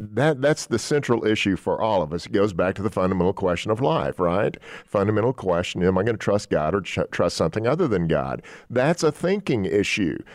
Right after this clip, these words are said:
That is an issue that is going on in our brains constantly. Let me reread the quote that I have from, uh, Warren Wiersbe that I love.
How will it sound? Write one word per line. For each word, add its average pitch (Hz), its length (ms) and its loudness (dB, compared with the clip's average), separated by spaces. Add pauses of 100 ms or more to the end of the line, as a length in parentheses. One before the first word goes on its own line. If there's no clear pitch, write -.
(120)
That 123 240 2
is 165 140 2
an 156 100 2
issue 135 440 2
that 117 140 0
is 95 140 2
going 123 340 2
on 127 200 2
in 131 80 0
our 139 160 0
brains 92 560 0
constantly. 151 920 0 (300)
Let 127 140 2
me 175 80 2
reread 131 720 2
the 95 80 0
quote 110 500 0
that 101 160 2
I 90 200 2
have 98 400 2
from, 87 360 0
uh, 80 180 2
Warren 104 400 0
Wiersbe 95 600 2
that 78 100 2
I 73 120 -2
love. 78 580 -2